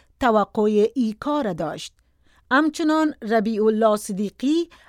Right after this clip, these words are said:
از برخورد سربازان امنیتی با مردم انتقاد می‌کنه. او میگه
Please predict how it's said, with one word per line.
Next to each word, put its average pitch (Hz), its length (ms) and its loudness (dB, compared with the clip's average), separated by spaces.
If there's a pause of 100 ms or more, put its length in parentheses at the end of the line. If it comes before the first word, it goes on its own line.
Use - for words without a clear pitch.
(140)
از 233 280 0
برخورد 302 540 0
سربازان 226 600 2
امنیتی 202 640 0
با 196 240 2
مردم 185 600 0
انتقاد 247 600 -2
می‌کنه. 175 560 -6 (400)
او 311 140 2
میگه 320 540 2